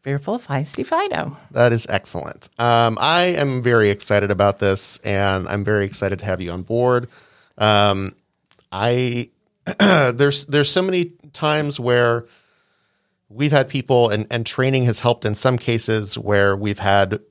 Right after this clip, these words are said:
Speaker 2: clients who have been on the verge of giving up their dogs because of that situation. And, and a shelter situation is not gonna be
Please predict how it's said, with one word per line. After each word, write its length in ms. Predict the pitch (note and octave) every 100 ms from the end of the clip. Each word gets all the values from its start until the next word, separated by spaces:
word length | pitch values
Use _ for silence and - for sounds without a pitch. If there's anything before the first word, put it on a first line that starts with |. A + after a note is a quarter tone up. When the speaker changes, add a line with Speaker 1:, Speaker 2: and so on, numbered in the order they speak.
| _ _
Speaker 2:
clients 560 | - - G#2 G2 G2 -
who 460 | - G2+ F#2+ F#2+ F2+
have 340 | G#2+ G2 -
been 140 | G#2+
on 100 | G2
the 60 | G2
verge 280 | G2+ G2 G2+
of 100 | F#2
giving 240 | G2+ F#2+
up 120 | F#2+ -
their 140 | G2
dogs 420 | F#2+ F2+ F#2 F#2+
because 580 | F#2 G#2 F#2+ - G#2+ F#2
of 140 | G2 -
that 200 | F2+ -
situation. 560 | F2 - F2 E2+ F2+
And, 140 | F2+ F2+
and 120 | A#2
a 60 |
shelter 320 | A#2 F#3 - A2+
situation 440 | A2+ G2+ F#2+ G2
is 100 | F#2
not 160 | F#2 -
gonna 140 | G2
be 320 | F#2 F#2+ F#2